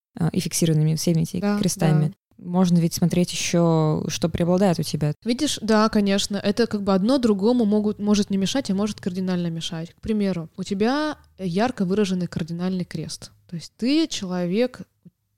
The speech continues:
Speaker 2: очень активного духа, но при этом у тебя нет в карте ни огня,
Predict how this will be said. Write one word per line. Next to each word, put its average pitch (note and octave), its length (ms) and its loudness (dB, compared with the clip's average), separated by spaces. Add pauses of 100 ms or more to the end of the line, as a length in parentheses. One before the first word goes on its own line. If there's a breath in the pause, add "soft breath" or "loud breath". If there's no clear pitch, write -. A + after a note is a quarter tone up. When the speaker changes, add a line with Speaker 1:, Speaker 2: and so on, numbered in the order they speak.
(140)
Speaker 2:
очень G3 420 -6
активного F#3 540 -4
духа, D#3+ 380 -6 (880)
но F#3 80 -10
при G3 160 4
этом B3 220 4
у F#3 40 0
тебя F3 260 0
нет F#3+ 260 0
в - 80 -12
карте E3 360 -4
ни F3 200 0
огня, G3+ 460 0